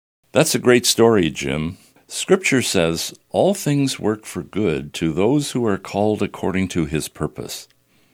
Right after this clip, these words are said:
It's hard to believe sometimes that God is working all things after the counsel of his will,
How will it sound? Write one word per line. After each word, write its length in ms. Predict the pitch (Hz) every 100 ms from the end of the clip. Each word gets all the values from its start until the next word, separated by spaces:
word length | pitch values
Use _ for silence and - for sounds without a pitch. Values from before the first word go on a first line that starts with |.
| _ _ -
It's 180 | 85 -
hard 220 | 107 170
to 60 | 127
believe 380 | 87 87 90
sometimes 680 | 80 80 78 - 65 73 82
that 180 | 69 -
God 300 | 82 95 87
is 360 | - 139 139 -
working 420 | 80 95 - 73 73
all 240 | 76 78
things 500 | 76 - 69 78 92
after 340 | - 82 - 87
the 120 | -
counsel 560 | - 92 87 - 76 67
of 140 | 69
his 280 | 71 69 -
will, 380 | 76 67 82